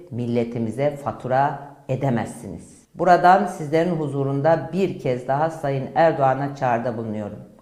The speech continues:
Uyarılarımızı dikkate alıp zamanında uygulayarak süreci daha az kayıpla atlatabilmek hala mümkün. Sen bu ülkenin cumhurbaşkanısın. Siyasetinin merkezine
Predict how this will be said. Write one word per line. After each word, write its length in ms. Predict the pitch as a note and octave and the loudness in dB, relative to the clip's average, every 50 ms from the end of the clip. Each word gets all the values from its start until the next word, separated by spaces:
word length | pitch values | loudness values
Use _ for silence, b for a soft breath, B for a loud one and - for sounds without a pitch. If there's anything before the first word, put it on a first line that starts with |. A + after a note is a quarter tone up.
| b b b b b b b b b | b b b b b b b b b
Uyarılarımızı 840 | D#3+ D#3+ F3 F3+ F3+ F3+ F#3 F#3 F3+ F3+ F#3 F#3 F#3 F#3+ A3 G#3 - | 2 6 8 10 10 10 10 8 8 6 6 4 2 2 0 0 0
dikkate 520 | E3+ D#3 - - G3 F#3+ - - G#3 - - | -4 -6 -2 0 0 0 2 2 2 4 4
alıp 480 | D3 D3+ C#3 D3+ D3 - - B B B B B - | 2 2 2 0 0 -2 -8 B B B B B -14
zamanında 760 | A#2 A2 D#3 D3+ D#3+ D#3+ D#3+ D#3+ E3+ F3 F3 F3+ F3 G3 F3+ | -4 0 2 4 4 6 4 4 4 2 0 2 2 2 2
uygulayarak 840 | - D#3 D3+ C3+ C3+ D3 D3 D3 D#3 E3 D3+ B2+ A#2+ A#2+ A#2 - B B B B B B | 2 0 -2 0 0 2 4 6 6 6 6 6 2 0 -4 -8 B B B B B B
süreci 520 | _ - - - F3+ F#3 F3+ G3+ A3 - | _ -8 -2 0 2 2 2 2 2 4
daha 280 | E3+ D#3+ E3+ G3 F#3 - | 4 4 4 4 2 4
az 300 | - - D3+ - - - | 4 0 0 -2 -4 -2
kayıpla 460 | - D3 E3 F3 E3+ - C#3 C3 - | 0 2 2 2 0 0 -2 0 0
atlatabilmek 840 | - C3+ - - D3 D3 D3 F3 E3 C#3+ C#3+ C3 C3+ C3+ B2 A#2+ - | 0 -2 -2 -2 -4 -4 -2 -2 -2 -2 -4 -4 -4 -4 -4 -6 -8
hala 680 | - - - - F3+ G3+ G#3+ G#3+ G#3 G3+ F#3+ F#3+ F#3+ F#3 | -12 -16 -2 2 6 6 8 8 6 6 6 6 6 4
mümkün. 440 | F3+ D#3+ C#3+ C#3 C#3+ - - B2+ C3 - - - b b b b b b b | 2 0 -2 -4 -6 -8 -10 -12 -12 -12 -16 -18 b b b b b b b
Sen 600 | _ - - - - F#3+ G3 G3+ G3 F3 D#3 C3+ D#3+ | _ -20 -8 2 4 6 8 8 6 4 0 0 2
bu 100 | F#3 F#3+ | 2 4
ülkenin 560 | F3 D#3 - - E3 D#3 D#3 F3+ F#3 F#3 - | 4 2 0 -2 -2 -2 0 0 0 0 0
cumhurbaşkanısın. 1200 | - D3 C#3 C3+ B2+ C3+ D#3 D#3 D3 A#2+ C3+ A#2+ A#2+ - - - A2 A2 A2 - - - A2+ A#2+ - - b b b b b b b | 0 0 0 0 0 0 0 0 0 2 0 0 0 -4 -8 -8 -8 -8 -8 -10 -12 -14 -16 -16 -16 -20 b b b b b b b
Siyasetinin 1000 | _ - - - D3 D3 C#3+ D3 D3 - E3 D#3+ E3 - E3+ F3 G3+ G#3+ G3+ F3 | _ -18 -6 0 4 4 4 4 4 2 0 0 0 -2 -2 0 2 2 2 2
merkezine 920 | D#3 D3 C#3+ C#3+ C#3 - - D3 C3+ C3 C#3 C3+ C#3+ D#3+ F#3+ G3 - B | 4 4 4 4 2 2 0 0 0 0 -2 -2 0 -2 -2 -4 -6 B